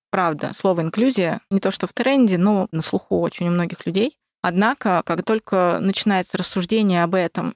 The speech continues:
и применение этого слова в широком кругу общества, когда мы берем не только тех людей, как вот те родители, которым кажется важным, чтобы их дети общались с самыми разными детьми, но когда мы берем просто детскую площадку, мы берем самый большой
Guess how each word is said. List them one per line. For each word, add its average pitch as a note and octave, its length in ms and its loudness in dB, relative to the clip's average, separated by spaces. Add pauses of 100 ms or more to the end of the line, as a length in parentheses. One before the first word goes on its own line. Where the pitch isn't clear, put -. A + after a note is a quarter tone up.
и F#3 320 2 (240)
применение A3 720 4
этого F3+ 200 -2
слова F3 680 2 (160)
в - 60 -12
широком G3+ 800 0
кругу F#3+ 400 2
общества, F#3+ 600 -2 (340)
когда G3 240 0
мы G3 80 2
берем F#3+ 240 2
не G3 60 4
только B3+ 240 -2
тех - 200 -2
людей, F#3 280 2
как - 180 -8
вот - 120 -6
те F3+ 100 -2
родители, F3+ 440 0
которым F3+ 460 -2
кажется F3+ 380 -2
важным, F3 480 0
чтобы F3+ 240 -2
их - 180 -6
дети F#3+ 320 0
общались E3+ 760 0
с - 80 -16
самыми E3+ 300 0
разными D#3 360 -2
детьми, - 400 -8 (160)
но G3 60 0
когда G#3+ 140 2
мы G#3 80 4
берем G3 180 2
просто - 260 -2
детскую F#3+ 320 -2
площадку, - 560 -2
мы - 200 -6
берем F3+ 500 0 (200)
самый G3+ 280 0
большой F#3 680 2